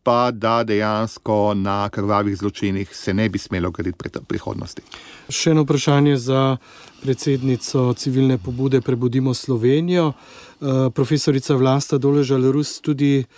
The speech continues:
Speaker 2: v letu dva tisoč petindvajset boste obeležili sedemnajsti maj?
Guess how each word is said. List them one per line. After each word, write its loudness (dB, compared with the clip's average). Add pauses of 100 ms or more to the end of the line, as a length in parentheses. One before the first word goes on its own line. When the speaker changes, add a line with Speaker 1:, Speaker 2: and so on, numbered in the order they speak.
(320)
Speaker 2:
v -2
letu 2
dva 2
tisoč -4
petindvajset 0
boste 0
obeležili 0 (180)
sedemnajsti -2
maj? -2